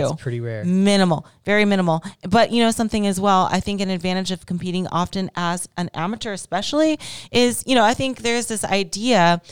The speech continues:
Speaker 1: that, okay, so let's say we have a pretty competitive N P C compe-, bikini competitor.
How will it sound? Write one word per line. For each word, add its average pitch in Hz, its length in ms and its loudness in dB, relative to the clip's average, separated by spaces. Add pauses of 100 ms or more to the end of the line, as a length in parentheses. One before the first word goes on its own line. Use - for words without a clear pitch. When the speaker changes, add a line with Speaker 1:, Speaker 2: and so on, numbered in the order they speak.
(280)
Speaker 1:
that, 196 320 2
okay, 226 180 -2
so 247 180 0
let's 311 220 2
say 285 120 -2
we 262 100 -2
have 214 340 2
a 190 120 0
pretty 214 300 -6
competitive 190 680 -2
N 180 160 -2
P 185 120 -10
C 165 200 -8
compe-, - 340 -10 (480)
bikini 180 300 -8
competitor. 170 560 -10